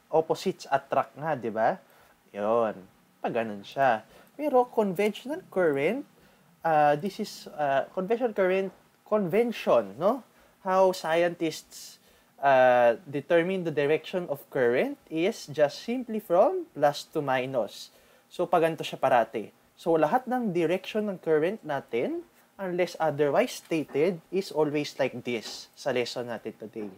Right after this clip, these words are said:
Okay? Pag ganun parati siya, ha? From plus, paikot to minus. Ah, ayan lang. Kasi, yung conventional current ay, ano, ah, flow of positive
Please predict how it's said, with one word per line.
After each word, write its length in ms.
Okay? 400
Pag 200
ganun 200
parati 360
siya, 140
ha? 160
From 160
plus, 400
paikot 480
to 80
minus. 720
Ah, 240
ayan 220
lang. 260
Kasi, 480
yung 480
conventional 640
current 560
ay, 400
ano, 400
ah, 240
flow 240
of 160
positive 480